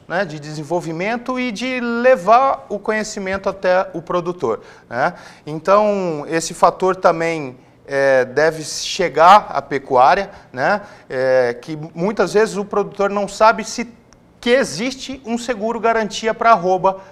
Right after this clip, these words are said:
também por valor certo, né? Como você citou há pouco, né, o, o problema com a, com essa baixa, o produtor ele poderia ter a sua receita previsível na arroba que ele contratou o seguro.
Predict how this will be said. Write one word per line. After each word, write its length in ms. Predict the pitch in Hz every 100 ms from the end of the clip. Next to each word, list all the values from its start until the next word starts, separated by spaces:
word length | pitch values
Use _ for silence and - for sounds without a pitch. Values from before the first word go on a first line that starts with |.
| -
também 280 | 202 180 180
por 140 | 185
valor 340 | 170 190 196 190
certo, 400 | 147 113 - - - -
né? 240 | 151 - - -
Como 380 | - 156 165 139
você 380 | 123 139 143 143
citou 340 | - 131 151
há 60 | 143
pouco, 480 | 165 196 214 - 131 - - 123
né, 340 | 135 165 143
o, 360 | 143 135 139 131
o 40 |
problema 680 | 127 147 127 131 147 131 110 - -
com 180 | - 135
a, 160 | 131 123
com 160 | -
essa 240 | 123 - 131
baixa, 480 | 185 208 165 - 110 - - -
o 80 |
produtor 480 | 143 180 170 170 185
ele 160 | 190 190
poderia 580 | 196 196 202 190 190 208
ter 160 | 190
a 80 | 190
sua 240 | - 196
receita 720 | 165 185 185 - 180 196 196 202
previsível 1000 | - 214 226 226 175 175 196 202 208 - - - -
na 380 | 175 185 190 165
arroba 440 | 160 139 190 202
que 140 | 202 208
ele 100 | 202
contratou 760 | - 214 220 220 180 175 185 -
o 120 | 185
seguro. 560 | - 202 135 127 123